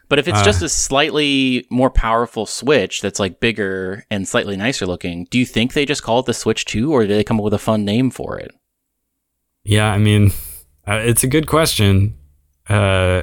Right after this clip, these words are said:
Speaker 2: uh, right now, that's what everybody's calling it. And I, I mean,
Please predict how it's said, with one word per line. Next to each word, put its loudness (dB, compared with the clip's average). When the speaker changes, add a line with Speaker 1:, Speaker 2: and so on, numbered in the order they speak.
Speaker 2:
uh, -6
right 2
now, 4
that's 2
what 2
everybody's 2
calling -2
it. -8
And 0
I, -4
I -8
mean, -4